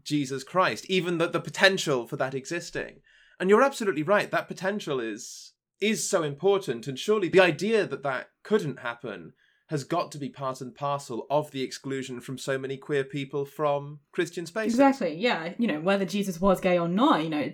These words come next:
Speaker 2: you can never prove it definitively one way or another, nor should you try to, but the actual, like, freedom to say it is really important.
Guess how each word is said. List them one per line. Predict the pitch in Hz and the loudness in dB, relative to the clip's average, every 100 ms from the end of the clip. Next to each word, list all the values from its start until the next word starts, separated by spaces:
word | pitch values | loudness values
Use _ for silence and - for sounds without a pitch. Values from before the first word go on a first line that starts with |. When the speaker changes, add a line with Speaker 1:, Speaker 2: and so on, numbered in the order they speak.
| - | 4
Speaker 2:
you | 262 262 | 6 8
can | 233 | 8
never | 226 220 | 6 6
prove | 262 233 | 6 6
it | 196 | 2
definitively | 247 233 220 240 202 214 | 2 2 2 0 -2 -4
one | 208 | -4
way | 202 | -4
or | 202 | -4
another, | 208 208 214 214 214 _ - _ 190 | -2 -2 -2 -4 -8 _ -20 _ 0
nor | 196 202 | 2 4
should | 247 214 | 2 0
you | 208 | -2
try | 208 196 202 | 2 2 2
to, | - 202 208 - _ - - | 0 -2 -2 -8 _ -20 0
but | 196 175 170 - 185 | 4 6 4 -2 0
the | 185 | 4
actual, | 196 190 202 | 4 2 2
like, | 190 170 | 2 2
freedom | - 220 185 170 | 0 4 2 0
to | - 180 | -2 -4
say | - 190 175 156 | 0 4 6 4
it | - - _ _ _ | -2 -16 _ _ _
is | 185 - - - - 143 _ _ | -4 -4 -4 -4 -6 -12 _ _
really | 190 180 156 | 0 0 0
important. | 147 170 160 - 285 | 2 4 4 2 -8